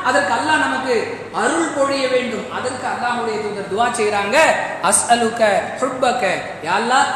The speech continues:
உன்னுடைய நேசத்தை நான் உன்கிட்ட கேட்கிறேன். "வ ஹுப்ப மன் யுஹிப்புக", யார் உன்னை நேசிக்கிறார்களோ அவர்களுடைய நேசத்தை நான் உன்னிடம் வேண்டுகிறேன். "வ ஹுப்ப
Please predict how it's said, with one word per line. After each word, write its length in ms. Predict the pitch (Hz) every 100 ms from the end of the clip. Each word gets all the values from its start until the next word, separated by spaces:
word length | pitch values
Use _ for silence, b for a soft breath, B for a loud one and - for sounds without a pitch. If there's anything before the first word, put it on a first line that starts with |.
| - - - -
உன்னுடைய 320 | 196 190 175
நேசத்தை 500 | 175 240 240 196 208 - -
நான் 120 | 165
உன்கிட்ட 300 | 170 170 165
கேட்கிறேன். 420 | 170 160 160 139 - - - - - - -
"வ 40 | 185
ஹுப்ப 680 | 190 175 262 262 - - 185
மன் 200 | 269 262
யுஹிப்புக", 640 | 262 - 370 320 - 247 - - - - - -
யார் 340 | 190 262 294 -
உன்னை 340 | 247 294 320 302
நேசிக்கிறார்களோ 920 | 302 294 285 277 254 247 226 220 208 165 - - 147
அவர்களுடைய 800 | 180 240 277 233 269 269 262 247
நேசத்தை 580 | 254 277 269 247 277
நான் 220 | 240 240 233
உன்னிடம் 340 | 233 240 226
வேண்டுகிறேன். 800 | 226 233 220 214 208 208 202 147 - - - - - - - - - - - - - - - - - - - - - -
"வ 40 | 180
ஹுப்ப 440 | - 247 247